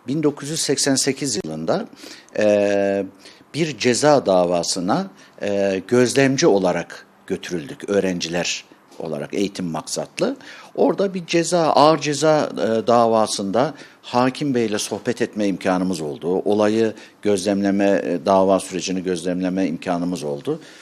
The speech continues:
Ve ben o zaman avukat olmaya karar vermiştim. Fakat, e, tabii ki hukuk fakültesinde okurken, e, Türkiye'nin sosyal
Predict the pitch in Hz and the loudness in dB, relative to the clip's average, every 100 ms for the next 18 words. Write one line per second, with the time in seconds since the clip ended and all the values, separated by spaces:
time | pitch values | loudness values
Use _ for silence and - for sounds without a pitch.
0 | - - 156 165 160 160 101 90 139 107 | -12 -8 -2 -2 0 -2 -2 -2 0 2
1 | 135 143 147 98 117 117 117 110 - - | 2 0 -2 0 2 2 0 -2 -4 -16
2 | _ - 82 78 73 71 69 69 - - | _ -10 -8 -6 -6 -6 -8 -8 -8 -4
3 | 147 - - - - - - - 143 156 | -6 -6 -20 -20 -20 -20 -12 -4 -2 -2
4 | - - 104 110 113 113 110 107 107 101 | -4 -4 0 4 6 6 6 4 2 -2
5 | - _ - - _ - 131 127 131 - | -10 _ -20 -20 _ -4 -2 -2 -6 -10
6 | 127 - 123 120 131 - 123 120 113 160 | -10 -6 -8 -6 -6 -6 -2 -2 -2 -8
7 | 139 98 76 - - - 85 - 135 - | -2 -2 -2 -10 -16 -10 -10 -6 -8 -4
8 | 104 90 - 101 - 104 | -4 -4 -6 -8 -2 -2